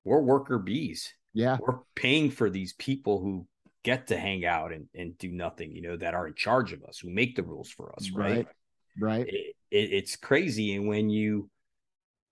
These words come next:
Speaker 1: don't fall into that and you start thinking, you start thinking about a future, start letting your money make money for you, just like on Rich Dad, Poor Dad, he talks about that.
Speaker 2: Mm-hmm.
Speaker 1: You know, that starts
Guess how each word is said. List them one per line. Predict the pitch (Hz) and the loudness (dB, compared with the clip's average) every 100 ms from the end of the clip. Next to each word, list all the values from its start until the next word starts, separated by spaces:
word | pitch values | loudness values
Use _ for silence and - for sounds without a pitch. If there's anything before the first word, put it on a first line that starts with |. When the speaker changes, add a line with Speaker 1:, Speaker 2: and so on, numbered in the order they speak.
| - | 4
Speaker 1:
don't | 139 147 | 6 6
fall | 139 135 | 8 8
into | 131 131 113 | 8 4 4
that | 113 110 | 4 4
and | 110 104 101 | 0 0 -2
you | 98 98 95 | -2 -4 -6
start | - 135 147 - | 2 4 4 4
thinking, | 123 110 - 101 | 2 2 0 -2
you | 92 | -2
start | - 143 135 | 2 2 4
thinking | 127 113 | 2 0
about | 98 98 95 | 0 0 0
a | - | 4
future, | 131 127 117 98 | 4 6 2 2
start | 123 117 95 90 | 2 2 0 0
letting | 117 120 104 | 2 4 2
your | 113 | 4
money | 117 120 113 | 6 6 4
make | 110 107 | 2 2
money | 113 113 | 0 0
for | 107 95 | -2 -6
you, | 90 135 143 120 | 0 4 6 6
just | 113 113 107 | 2 0 2
like | 110 101 - | 2 4 4
on | 98 92 | 4 4
Rich | 101 120 | 0 2
Dad, | 127 113 | 4 4
Poor | - 131 | 4 2
Dad, | 131 101 110 120 | 4 2 0 -4
he | 120 | -4
talks | 107 104 - | -2 -2 -2
about | 85 - | -6 -2
that. | 90 110 - - - - - | 0 0 -4 -18 -20 -12 -4
Speaker 2:
Mm-hmm. | 104 104 95 110 113 123 | 0 2 2 2 4 2
Speaker 1:
You | |
know, | 110 110 | 2 0
that | 101 120 147 | 2 2 2
starts | - 143 123 - - | 4 4 4 0 -14